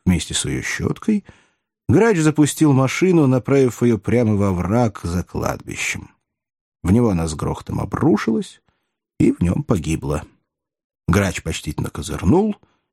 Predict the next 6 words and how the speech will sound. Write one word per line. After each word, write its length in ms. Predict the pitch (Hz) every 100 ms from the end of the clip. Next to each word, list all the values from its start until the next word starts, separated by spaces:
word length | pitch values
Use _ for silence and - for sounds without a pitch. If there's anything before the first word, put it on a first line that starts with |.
| _
сел 360 | - - 110 85
на 120 | 85
колесо 480 | - 80 76 - -
верхом 640 | - - - 147 - - - _ _ _ _ _ _ _ _ _ _ _ _
и 80 | 85
улетел. 500 | 87 170 - -